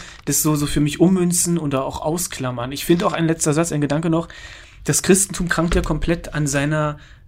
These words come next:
äh, an seinem Monotheismus, dass alles auf eine männliche Vaterfigur ausgelegt ist und so funktioniert die menschliche Psyche aber nicht. Was ist passiert in zweitausend Jahren Christentum? Die Engel, die Heiligen und Maria kamen hinzu, weil der Mensch halt braucht eine Mutterfigur, die Mutter Gottes.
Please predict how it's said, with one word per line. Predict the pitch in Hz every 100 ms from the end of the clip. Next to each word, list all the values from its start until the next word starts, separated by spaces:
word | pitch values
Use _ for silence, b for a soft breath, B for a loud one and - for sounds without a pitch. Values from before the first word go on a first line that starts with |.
| -
äh, | -
an | 151 151 139
seinem | 143 147
Monotheismus, | 151 170 - 151 170 139 117 113
dass | 123 -
alles | 160 170
auf | 147 -
eine | 151 175
männliche | 151 160 165 156 156 151
Vaterfigur | 139 139 170 139 127 127
ausgelegt | 123 - 131 120 113
ist | 127 117
und | 131
so | 139
funktioniert | 127 139 - 151 175
die |
menschliche | 139 123 - 131
Psyche | - 127 127 120
aber | 120
nicht. | 113 113 - B B B B -
Was | 139 -
ist | -
passiert | - 143 - 175
in | 185
zweitausend | 170 170 175 170 160
Jahren | 170 165
Christentum? | 185 170 185 180 185 190 190 B -
Die | 156 160
Engel, | 151 185 185
die | - 160
Heiligen | 127 160 165 170
und | 165
Maria | 156 139 185 190
kamen | - 127 120
hinzu, | 120 - - 120
weil | 127
der | 139
Mensch | 135 147 160
halt | 160 156 - - -
braucht | 160 170
eine | 139
Mutterfigur, | 131 131 123 127 127
die | 127
Mutter | 131 139 135
Gottes. | 120 127 120 117 110